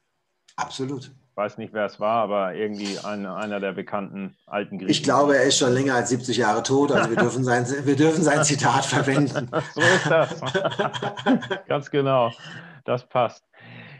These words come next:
Speaker 2: Ja, sage mal, Carsten, ähm, so Richtung Ende hin,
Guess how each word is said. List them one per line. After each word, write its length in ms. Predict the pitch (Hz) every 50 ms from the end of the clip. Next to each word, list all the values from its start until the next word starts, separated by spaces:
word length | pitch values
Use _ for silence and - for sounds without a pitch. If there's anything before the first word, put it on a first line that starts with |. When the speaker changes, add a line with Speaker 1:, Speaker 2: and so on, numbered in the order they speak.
| _ _
Speaker 2:
Ja, 260 | - 202 240 254 214
sage 280 | 180 214 233 240 233 226
mal, 480 | 220 214 208 202 196 190 - - _ _ _
Carsten, 480 | - 185 180 156 - 175 165 - - _ _
ähm, 400 | - 151 151 147 156 156 156 - - -
so 300 | 139 135 151 156 156 151
Richtung 500 | - - 139 165 156 - - 185 165 -
Ende 400 | - - 135 147 165 170 165 156
hin, 500 | 143 156 151 151 151 151 151 151 -